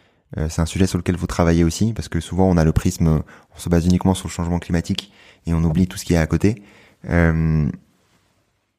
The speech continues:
où est-ce que vous en êtes là-dessus ? Quelles sont les, les thématiques qui sont les plus avancées ? Et, euh, euh,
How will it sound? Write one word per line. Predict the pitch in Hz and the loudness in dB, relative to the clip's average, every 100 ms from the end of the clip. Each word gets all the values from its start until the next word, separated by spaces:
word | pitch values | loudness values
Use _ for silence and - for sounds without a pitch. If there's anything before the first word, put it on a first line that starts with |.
| _ _ _ _ _ _ _ _ _ _ _ _ _ - | _ _ _ _ _ _ _ _ _ _ _ _ _ 0
où | |
est-ce | 117 | 0
que | - | 2
vous | 98 | 4
en | 90 | 4
êtes | 85 | 4
là-dessus ? | 85 - 82 - _ _ _ | 0 -2 -6 -6 _ _ _
Quelles | 95 | -6
sont | - 104 | -2 0
les, | 101 90 87 85 | 2 4 4 2
les | 82 - _ _ _ | 0 -2 _ _ _
thématiques | 101 92 87 90 | -2 0 0 -6
qui | - | -6
sont | 87 92 | -4 -2
les | 82 | -2
plus | - 90 | -2 0
avancées ? | 92 85 - 98 - _ _ _ _ _ | 2 2 0 -2 -2 _ _ _ _ _
Et, | 90 87 | 2 4
euh, | 80 78 76 76 - _ _ _ - | 4 2 0 -4 -10 _ _ _ -12
euh, | 71 | -10